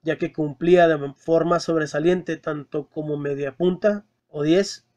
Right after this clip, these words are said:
como mediocampista por izquierda, carrilero o lateral. En este último sector le costaba mucho trabajo porque sus características naturales eran ofensivas y de creación.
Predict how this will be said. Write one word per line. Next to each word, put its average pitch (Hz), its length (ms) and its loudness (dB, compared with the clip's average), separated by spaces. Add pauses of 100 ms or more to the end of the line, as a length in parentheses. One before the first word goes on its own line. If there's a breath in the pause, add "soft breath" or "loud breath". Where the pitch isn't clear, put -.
(120)
como 156 260 0
mediocampista 151 720 -2
por 160 140 -6
izquierda, 190 480 4
carrilero 165 640 0
o 156 140 -4
lateral. 147 640 0
En 160 120 -4
este 156 220 -2
último 175 440 2
sector 170 540 2
le 156 240 -2
costaba 160 560 2
mucho 170 220 -4
trabajo 165 540 0
porque 139 640 -6 (280)
sus - 220 -16
características 156 640 -4
naturales 156 480 0
eran 156 220 -2
ofensivas 165 640 -2
y 165 80 -6
de 143 160 -6
creación. 151 400 -8